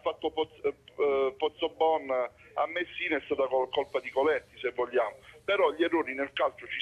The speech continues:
stanno, come ci può stare una partita negativa nel primo tempo di Agnelli, come ci può stare tutto. Io credo che il turnover il Foggia lo debba fare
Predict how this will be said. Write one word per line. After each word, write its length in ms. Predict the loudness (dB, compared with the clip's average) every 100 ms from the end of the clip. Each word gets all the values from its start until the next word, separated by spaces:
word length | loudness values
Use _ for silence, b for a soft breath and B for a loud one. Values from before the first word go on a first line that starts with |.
| -2
stanno, 440 | 0 0 -4 -12 -16 -18 B B B
come 260 | -4 -2 0
ci 100 | -4
può 180 | 0 -2
stare 280 | 0 0 0
una 220 | 0 -2
partita 420 | -2 -6 -2 0
negativa 460 | 0 0 0 0 -2
nel 120 | -4
primo 280 | -6 -4 -2
tempo 260 | -2 -2 0
di 120 | 0
Agnelli, 580 | -2 0 0 0 -4 -10
come 240 | -4 -2
ci 140 | -2
può 100 | -2
stare 320 | -4 -2 -4 -2
tutto. 380 | -6 -6 -18 -20 B B B
Io 180 | 0 0
credo 320 | 0 -2 -2
che 300 | -2 -2 -2 -4
il 160 | -8 0
turnover 520 | 0 4 4 4 0
il 80 | -2
Foggia 300 | 0 0 0
lo 100 | 0
debba 260 | -2 0 -2
fare 440 | 2 2 2 0